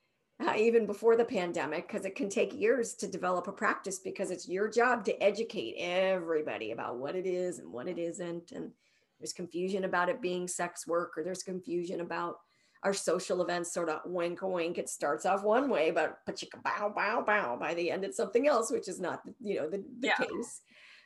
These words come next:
Speaker 1: But there's confusion about it, and, and, you know, the education is a big part. So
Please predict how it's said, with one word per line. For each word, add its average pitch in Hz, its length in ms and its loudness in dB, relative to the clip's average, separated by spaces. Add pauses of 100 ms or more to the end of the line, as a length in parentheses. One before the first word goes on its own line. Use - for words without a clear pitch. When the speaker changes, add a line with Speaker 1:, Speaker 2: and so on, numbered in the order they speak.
(120)
Speaker 1:
But 240 260 4
there's 254 200 8
confusion 453 500 10
about 220 300 8
it, 190 220 4
and, 196 220 4
and, 208 400 2 (1200)
you 262 100 6
know, 233 220 8
the 226 180 8
education 233 480 4
is 208 120 0
a 190 40 -6
big 196 160 -2
part. 196 340 0 (800)
So 208 340 6